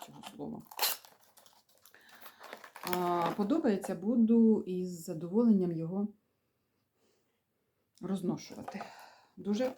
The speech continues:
цікавий. Хотіла сказати, дуже подобається, але поки що я ще не знаю, чи дуже, чи не дуже. Но те, що він мене зацікавив, це точно. А ну ж бо, друзі, ось так коробочка виглядає.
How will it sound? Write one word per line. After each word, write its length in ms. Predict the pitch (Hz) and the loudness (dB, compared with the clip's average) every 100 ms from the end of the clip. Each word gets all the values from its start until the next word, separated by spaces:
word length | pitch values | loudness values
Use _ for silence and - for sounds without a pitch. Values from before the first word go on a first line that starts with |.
| - - - | -10 -12 -10
цікавий. 520 | - 226 190 147 135 - - - - - - _ _ | -4 0 2 0 -2 -12 -20 -12 -12 -12 -16 _ _
Хотіла 220 | - 175 185 | -10 -8 -8
сказати, 380 | 185 180 175 | -8 -8 -8
дуже 220 | 170 180 180 | -8 -8 -6
подобається, 460 | 220 349 233 202 | -4 0 0 0
але 100 | 185 | -4
поки 220 | 190 208 | -4 -10
що 160 | 208 180 | -10 -10
я 60 | 180 | -10
ще 160 | - | -8
не 100 | 185 | -6
знаю, 260 | 165 160 - - | -4 -6 -6 -6
чи 180 | 175 165 | -8 -8
дуже, 200 | 160 156 | -10 -10
чи 160 | - | -10
не 120 | 175 208 | -6 -2
дуже. 320 | 381 320 214 - - - - | 2 0 0 -8 -20 -14 -2
Но 320 | 190 214 262 - - | 6 8 8 2 -2
те, 140 | 220 | -2
що 200 | - 185 | -2 -4
він 160 | 180 170 | -2 -2
мене 300 | 165 160 156 - | -2 -4 -6 -10
зацікавив, 680 | 160 - - - 359 233 - | -10 -10 -12 -10 -6 -6 -8
це 140 | - 226 | -10 -10
точно. 500 | - - - 226 233 _ _ - - - - | -10 -16 -14 -18 -18 _ _ -20 -20 -20 -8
А 140 | 202 226 | 2 6
ну 240 | 294 311 | 6 4
ж 100 | 190 | 2
бо, 100 | 170 | 0
друзі, 440 | 165 175 160 143 - - _ - - _ _ _ | -2 -2 -4 -4 -8 -10 _ -20 -20 _ _ _
ось 140 | 170 165 | -16 -14
так 160 | - - _ | -16 -18 _
коробочка 600 | 175 165 190 214 - 277 - _ _ - | -12 -10 -10 -10 -12 -14 -14 _ _ -12
виглядає. 580 | 247 226 233 214 214 220 | -6 -2 -2 -2 -2 -4